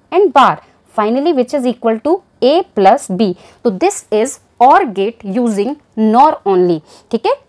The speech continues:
this is or gate using nor only। Now अब हमें क्या करना है, and gate using nor। and gate की आउटपुट Y is equal to क्या है, A dot B। Clear? Now it can be written as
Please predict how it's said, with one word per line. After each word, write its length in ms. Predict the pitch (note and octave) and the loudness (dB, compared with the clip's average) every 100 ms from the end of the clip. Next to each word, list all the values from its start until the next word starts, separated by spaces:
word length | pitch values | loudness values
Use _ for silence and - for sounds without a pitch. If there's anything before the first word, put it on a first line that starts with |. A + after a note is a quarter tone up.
| F3+ | -2
this 260 | C4 F#4+ - - | -2 -2 -6 -4
is 220 | G#3 - - _ _ | -4 -6 -16 _ _
or 240 | A3 B3+ E4 - _ _ E3+ | 4 6 2 -4 _ _ -6
gate 380 | G3+ F#3+ A#3+ _ _ G3 G3 | -2 -2 -2 _ _ -8 -6
using 340 | F#3 G3+ E4+ - _ - G3+ | -4 -2 -2 -2 _ -10 -2
nor 240 | G#3 B3+ C4 - | 4 4 2 -2
only। 280 | G3+ F3 D#3 - | 2 2 0 -4
Now 180 | F#3+ F3+ D#3 - - - - | 2 2 0 -12 -20 -14 0
अब 120 | D4+ | 4
हमें 160 | E4+ F4 | 6 4
क्या 120 | F4 | 2
करना 260 | E4+ D#4+ E4 | 0 0 0
है, 180 | F4 A#4 _ _ | 0 -4 _ _
and 240 | B3+ E4+ D#4+ | 2 4 2
gate 220 | F#4 C#4 A#3+ | 0 -2 -4
using 280 | A#3+ D4+ C4 | -2 -2 0
nor। 120 | F3 - _ _ - | -2 -4 _ _ -2
and 200 | B3+ D#4 | 0 2
gate 160 | F4 E4+ | 0 0
की 80 | F4 | 2
आउटपुट 360 | A#3 A3 D4+ B3 | 2 2 -4 0
Y 140 | G3 B3+ | 2 2
is 220 | D#4 D#4+ | 0 0
equal 240 | D4 C#4+ | 2 2
to 100 | D4 | 0
क्या 120 | C#4+ C#4 | 0 0
है, 200 | D4 G#4+ _ _ - | 0 -2 _ _ -2
A 140 | A#3+ F4 - G3+ F#3+ | 0 0 -6 -4 2
dot 320 | F#3+ A3 - F3+ | 2 2 -6 -6
B। 200 | F3 F3+ _ - | -4 -6 _ 2
Clear? 200 | A4 - - - - | 4 4 -4 -10 -4
Now 180 | A3 C4+ F4 | 0 0 0
it 200 | F4 F4+ - | -4 -4 -2
can 180 | D#4+ D#4 | 0 2
be 100 | D4+ | 0
written 340 | G#3 - D4+ G#3 | 0 0 0 0
as 200 | G#3+ | -2